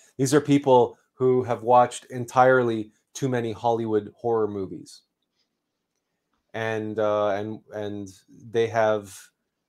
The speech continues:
listened to their pastors and, and the church and the Catholic Church, et cetera, who have a vested interest in, uh, in preventing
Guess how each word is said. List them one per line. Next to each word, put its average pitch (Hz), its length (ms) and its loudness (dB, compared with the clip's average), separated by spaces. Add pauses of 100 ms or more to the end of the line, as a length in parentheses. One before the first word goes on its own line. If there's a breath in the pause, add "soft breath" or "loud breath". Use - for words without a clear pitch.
(260)
listened 131 480 -2
to - 60 -16
their 113 140 0
pastors 117 840 -2 (340)
and, 104 360 -8 (800)
and 101 220 -8
the 101 80 -2
church 127 440 2
and 107 100 -6
the 98 60 -8
Catholic 117 380 2
Church, 113 300 0
et 104 100 -6
cetera, 110 480 2 (580)
who 120 560 0 (440)
have 127 260 4
a 117 80 2
vested 117 400 0
interest 113 540 -4 (580)
in, 104 480 -2 (720)
uh, 101 800 0
in 101 320 -6
preventing 113 800 -2